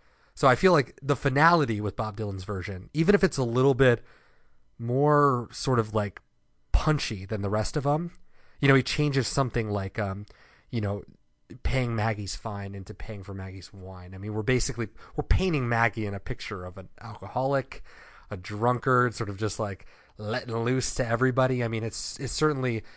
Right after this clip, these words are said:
a Maggie that Bob Dylan, if you will, in the song is fallen for, but can see the flaws in it, or is being, you know, excessively, uh, nitpicky about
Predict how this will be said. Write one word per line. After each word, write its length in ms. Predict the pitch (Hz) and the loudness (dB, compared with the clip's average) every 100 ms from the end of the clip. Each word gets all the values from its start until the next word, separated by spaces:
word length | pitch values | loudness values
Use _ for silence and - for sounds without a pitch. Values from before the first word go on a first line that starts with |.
| - | -14
a 80 | 117 | -10
Maggie 560 | 113 120 123 120 117 110 | -4 0 0 0 -2 -2
that 480 | 104 101 98 104 - | 0 -2 -4 -14 -6
Bob 320 | 110 110 101 | -4 -4 -4
Dylan, 540 | 120 110 101 95 101 - | -2 -2 -4 -6 -10 -12
if 240 | 120 104 - | -12 -10 -6
you 80 | |
will, 400 | 101 104 98 98 | -4 -4 -4 -8
in 180 | 101 107 | -10 -8
the 100 | 101 | -6
song 400 | - 113 98 95 | -4 -4 -6 -8
is 120 | 98 - - _ - | -14 -18 -20 _ -12
fallen 380 | - 107 98 90 | -4 -4 -4 -8
for, 400 | 104 69 76 - _ _ _ _ _ _ | -12 -12 -14 -16 _ _ _ _ _ _
but 220 | - 113 | -4 -2
can 160 | - 101 | -4 -6
see 460 | 95 - 117 107 107 | -6 -8 -6 -6 -6
the 160 | 101 - _ _ _ _ _ | -8 -12 _ _ _ _ _
flaws 800 | - - - - - 127 156 147 | -16 -14 -16 -16 -4 -2 0 0
in 100 | 175 | 2
it, 160 | 170 160 | 0 0
or 220 | 123 113 | 0 0
is 200 | 110 92 | 0 -6
being, 440 | 101 113 110 104 95 - - _ _ _ - _ _ _ _ 135 147 | -6 -6 -4 -6 -10 -16 -20 _ _ _ -20 _ _ _ _ -20 -6
you 120 | 120 | -4
know, 160 | 101 98 | -2 -4
excessively, 1080 | - - - 123 - 117 95 104 101 95 98 | -6 -2 0 0 0 -2 -2 -4 -4 -6 -8
uh, 300 | 90 90 85 | -10 -12 -12
nitpicky 600 | 104 117 - 104 - 98 | -12 -10 -6 -6 -6 -14
about 480 | - 98 65 - | -12 -14 -14 -16